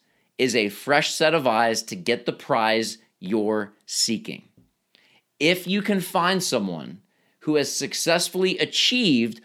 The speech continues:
what you're looking to gain, someone that's overcome something that you feel stuck in, then that's what I call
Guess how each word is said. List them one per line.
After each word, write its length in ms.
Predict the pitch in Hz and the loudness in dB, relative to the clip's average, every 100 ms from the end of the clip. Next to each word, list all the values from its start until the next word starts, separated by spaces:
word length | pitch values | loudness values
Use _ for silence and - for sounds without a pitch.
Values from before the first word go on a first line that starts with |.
| - - | -20 -2
what 240 | 147 151 | -2 0
you're 220 | 135 190 | 2 2
looking 380 | 190 185 180 151 | 2 -2 -2 -4
to 160 | - 135 | -4 -2
gain, 460 | 123 170 143 87 - - | 2 4 4 0 -6 -6
someone 380 | - 190 214 202 | 0 2 2 0
that's 160 | 190 | -2
overcome 580 | - 190 185 180 196 196 | 0 2 2 0 0 0
something 540 | 180 160 127 147 139 135 - | 0 -2 0 0 -2 -4 0
that 180 | 143 143 | 2 2
you 160 | 170 | 0
feel 220 | 180 180 160 | 0 2 2
stuck 380 | - 165 165 | 2 4 4
in, 360 | 185 202 220 - - _ _ _ _ _ | 2 0 0 -8 -16 _ _ _ _ _
then 300 | - 170 170 | 4 6 6
that's 300 | 160 185 214 | 4 2 0
what 160 | 196 208 | -2 2
I 140 | 170 | 2
call 560 | 151 - 117 110 107 107 | 0 0 2 2 0 -4